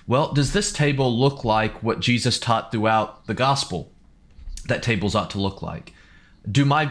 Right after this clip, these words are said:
personal tables in, in, in my home, the people that I interact with, do they look like the kinds of tables that Jesus sought to create throughout his ministry?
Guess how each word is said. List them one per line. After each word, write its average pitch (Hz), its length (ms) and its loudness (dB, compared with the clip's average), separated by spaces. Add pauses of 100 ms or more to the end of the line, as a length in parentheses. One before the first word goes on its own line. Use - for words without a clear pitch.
(160)
personal 160 420 2
tables - 460 -4 (420)
in, 113 140 2
in, - 180 0
in 123 80 4
my 113 160 2
home, 113 260 2
the 101 80 0
people 139 260 2
that 113 160 0
I 113 200 2
interact 104 500 -2
with, 85 360 -8
do 110 520 2 (400)
they 127 680 0
look 107 300 0
like 90 420 -2
the 95 640 2 (600)
kinds 120 300 0
of - 420 -2 (340)
tables 107 840 0
that 110 320 0
Jesus 107 840 0
sought - 440 0
to 120 100 0
create 104 640 0
throughout - 680 -2
his 95 160 -2
ministry? 107 600 -2